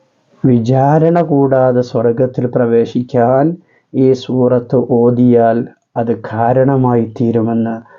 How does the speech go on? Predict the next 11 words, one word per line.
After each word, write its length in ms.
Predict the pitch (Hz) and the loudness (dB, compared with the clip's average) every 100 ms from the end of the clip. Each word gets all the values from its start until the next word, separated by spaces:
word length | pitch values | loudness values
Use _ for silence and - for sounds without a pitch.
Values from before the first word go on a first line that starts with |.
| _ - | _ -8
മുത്തുനബി 500 | 110 - 123 117 117 | -6 -2 0 0 0
നമ്മെ 260 | 113 113 110 | 0 0 -2
പഠിപ്പിക്കുന്നു. 800 | 117 110 107 110 107 104 104 95 - | -2 -2 -2 -4 -4 -4 -4 -8 -12
അപ്പോൾ 380 | 127 113 127 123 120 123 - - - _ _ - | -10 -4 0 2 0 -4 -16 -20 -20 _ _ -6
എത്ര 500 | 135 110 110 - 151 131 | -2 -2 -4 -6 0 2
വലിയ 320 | 120 120 117 | 2 2 0
പ്രതിഫലമാണ് 1120 | 113 120 113 123 123 131 127 120 113 113 113 117 - | 0 -2 -2 -2 -2 0 0 0 -2 -2 -4 -4 -10
സൂറത്തു 540 | - 117 117 113 113 120 | -8 -2 0 0 -4 -6
തക്കാസുർ 680 | - 127 123 120 123 123 127 123 - | -4 -6 -2 0 0 0 -2 -2 -2
ഓതിയാൽ 460 | 120 113 113 110 113 | -2 0 0 0 0
ലഭിക്കുന്നത്. 760 | 113 113 110 120 117 113 113 | -2 -2 -2 0 0 0 -2